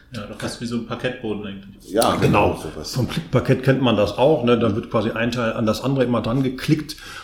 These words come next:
Speaker 3: und so ähnlich funktioniert das mit unserem Rahmen auch.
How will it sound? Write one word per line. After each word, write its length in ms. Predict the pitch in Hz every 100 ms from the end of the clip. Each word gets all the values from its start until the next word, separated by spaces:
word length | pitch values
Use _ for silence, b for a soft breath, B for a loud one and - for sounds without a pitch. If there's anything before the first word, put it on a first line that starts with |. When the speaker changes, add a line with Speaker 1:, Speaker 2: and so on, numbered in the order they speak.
| B
Speaker 3:
und 120 | 131 110
so 140 | 120
ähnlich 300 | 117 127 120
funktioniert 500 | - 110 - 113 110
das 120 | 104
mit 120 | 110 -
unserem 300 | 117 113 98
Rahmen 360 | 95 98 95
auch. 380 | - 95 120